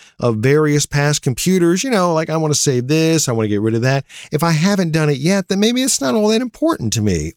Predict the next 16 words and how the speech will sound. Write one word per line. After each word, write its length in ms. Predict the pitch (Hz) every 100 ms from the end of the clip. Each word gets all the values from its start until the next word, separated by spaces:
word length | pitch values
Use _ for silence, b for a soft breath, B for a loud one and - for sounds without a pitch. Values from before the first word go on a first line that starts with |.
| -
Or 440 | 196 175 156 151 b b b b -
maybe 640 | 117 135 147 143 147 147 -
it's 300 | 110 - 92
just 520 | 87 - 113 127 -
time 400 | - 113 107 113
to 180 | 107 104
live 360 | 87 95 113 120
in 100 | 110
the 100 | 98
present 540 | - 143 175 151 139 123
and 200 | 117 110
start 460 | - 143 135 139 -
from 180 | 147 147
scratch 600 | - - 170 170 160 - b b
right 400 | - 120 135 135
now. 580 | - 127 120 92 64 -